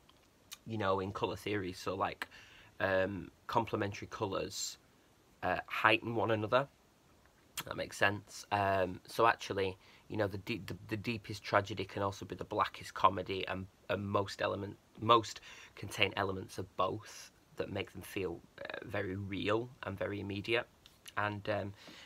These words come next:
yeah, that's what she does with this. Um, one thing my, my old acting teacher when I was at drama school used to say was, If you think something as a character,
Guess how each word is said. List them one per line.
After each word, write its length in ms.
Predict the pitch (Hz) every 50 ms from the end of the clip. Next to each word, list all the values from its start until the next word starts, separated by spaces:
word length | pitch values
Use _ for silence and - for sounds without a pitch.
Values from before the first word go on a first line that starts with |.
| - -
yeah, 120 | - 127
that's 200 | 127 117 - -
what 80 | - 107
she 100 | - 120
does 240 | 110 123 127 123 -
with 100 | 117 110
this. 320 | - - - - - - - -
Um, 520 | 95 98 98 98 101 98 98 98 98 98 - _ - - - - - - - -
one 160 | 107 113 113
thing 200 | 107 - 120 110
my, 280 | 107 104 98 95 95 92
my 200 | 95 101 101 101
old 120 | 95 95 -
acting 300 | - - - - 101 98
teacher 260 | - 98 95 - 95
when 120 | 95 95
I 40 | 98
was 100 | - -
at 80 | - -
drama 220 | 104 101 98 98
school 240 | - - - 90 85
used 280 | 104 87 - - -
to 60 | - -
say 180 | - - - -
was, 240 | - - - - -
If 140 | - 101 -
you 80 | 117 107
think 320 | - - 139 131 - -
something 600 | - - - 92 92 - - - - - 104 113 - _ _ _ _ _ _ _ _ _ _ _ - - -
as 80 | 104
a 60 | - -
character, 580 | - 104 101 - - - - - - - 101